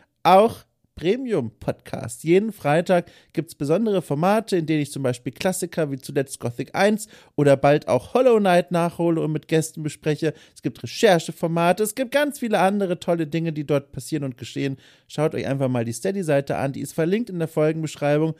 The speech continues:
und bewerft auch sonst diesen Podcast großzügig mit Sternen, als wärt ihr ein Stern, du Level drei und würdet den Kampf eures Lebens führen. So,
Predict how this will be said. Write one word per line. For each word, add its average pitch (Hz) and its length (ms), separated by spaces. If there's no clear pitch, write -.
und 233 160
bewerft 226 440
auch 196 120
sonst 170 380
diesen 170 280
Podcast 175 540
großzügig 247 560
mit 196 140
Sternen, 185 460
als 156 200
wärt 151 240
ihr 156 140
ein 113 140
Stern, 147 340
du 143 80
Level 117 280
drei 170 400
und 151 320
würdet 151 260
den 135 120
Kampf 131 300
eures 117 280
Lebens 113 260
führen. 98 260
So, 143 200